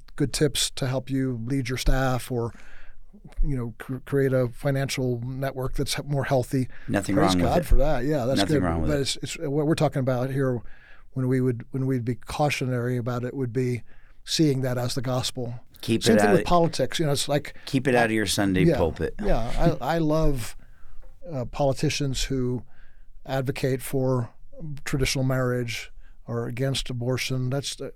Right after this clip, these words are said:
Speaker 1: w-, I vote for them. I support them. I give them money. I, I pray for them. Um, but I don't necessarily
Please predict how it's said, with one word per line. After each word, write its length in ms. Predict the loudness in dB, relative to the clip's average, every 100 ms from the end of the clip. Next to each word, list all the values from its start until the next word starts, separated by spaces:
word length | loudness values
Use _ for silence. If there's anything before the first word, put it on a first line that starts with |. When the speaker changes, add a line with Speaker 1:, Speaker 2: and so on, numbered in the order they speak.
| -8
Speaker 1:
w-, 200 | -6 -2
I 120 | -2
vote 320 | -2 0 0 2
for 160 | 0
them. 160 | 0 0
I 60 |
support 340 | -2 -2 2 2
them. 100 | 2
I 40 |
give 180 | 0 0
them 100 | 0
money. 340 | 0 0 -2 -6 -10 -10 -12 -12
I, 100 | -8 -8 -10 -8 -6
I 40 | -2
pray 240 | 2 2
for 140 | 2
them. 240 | -2 -2 -4 -6 -10 -10 -12 -10
Um, 480 | -8 -6 -6 -6 -2
but 120 | 0
I 80 | 0
don't 200 | 0 0
necessarily 760 | -2 -2 -2 0 0 0 -2